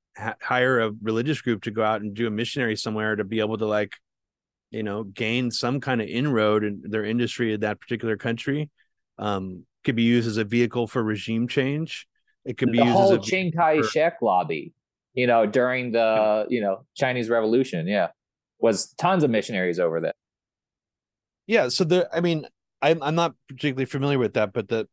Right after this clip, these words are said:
Speaker 1: but there's so many ways that it can be used. So, I mean, that's what makes me question if, like, Operation Underground Railroad is doing these, like, almost, like, spectacular stunt shows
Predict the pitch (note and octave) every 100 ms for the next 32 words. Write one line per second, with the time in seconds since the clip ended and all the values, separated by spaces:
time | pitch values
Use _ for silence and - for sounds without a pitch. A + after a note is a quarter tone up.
0 | - C#3+ C#3+ C#3 - F3 D3+ C3+ D3 C3
1 | A2+ A2 _ _ _ _ _ _ _ _
2 | _ _ _ - C3 C#3 D#3+ D#3+ C#3 C3+
3 | - B2 A#2+ E3 C3+ D#3+ D#3 D#3 E3 F#3+
4 | D#3 C#3+ C#3+ D3 A#2+ - C#3 C#3 C#3+ A#2+
5 | - A#2 - B2+ C#3 D3+ C3 C#3+ C3+ B2+
6 | B2 A2+ A2+ C#3+ D#3 B2 A#2 A2 A2 _
7 | _ _ - B2+ A2+ D#3 E3+ D#3 C3 C3+
8 | A#2+ C3+ C#3+ - A#2+ - B2 - D3+ D3
9 | C#3+ C#3+ A#2+ G#2+ - D#3+ F3 - - A2+
10 | G#2+ G#2 G#2+ -